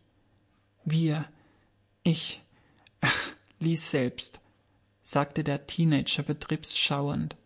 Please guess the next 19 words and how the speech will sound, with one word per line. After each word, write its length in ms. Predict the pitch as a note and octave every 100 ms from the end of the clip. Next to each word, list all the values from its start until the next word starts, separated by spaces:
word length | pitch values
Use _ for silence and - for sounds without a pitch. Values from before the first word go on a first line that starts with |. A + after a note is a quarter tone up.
| _ _ _ _ _ _ _ _ -
Zügig 640 | - F#3+ F3 D#3 - - -
distanzierte 680 | D#3+ - D#3 D#3 - D#3+ D3+
er 120 | D#3+
sich 400 | - D3+ D3 - -
und 160 | D3 D3+
visierte 520 | D3 - D3+ D3+ D3
schamhaft 760 | - C#3+ C#3 C#3+ D#3 - - -
die 80 | D#3
hinterste 580 | D3+ E3+ F3 - E3 D3
Reihe 240 | C#3+ D3
der 140 | D3 D3
Funtensee 840 | - D#3+ D#3+ - D#3+ - D#3 D3
an. 260 | D3 D3 C#3+ _ _ _ _ _ _ _ _ -
Seine 240 | - D3
Freundin 600 | C#3 - D#3+ C#3+ C#3+ D3 - D#3
würde 220 | C#3 C#3+
ihm 180 | D3 D3
schon 220 | - D#3
folgen. 500 | - D3+ C#3+ C3+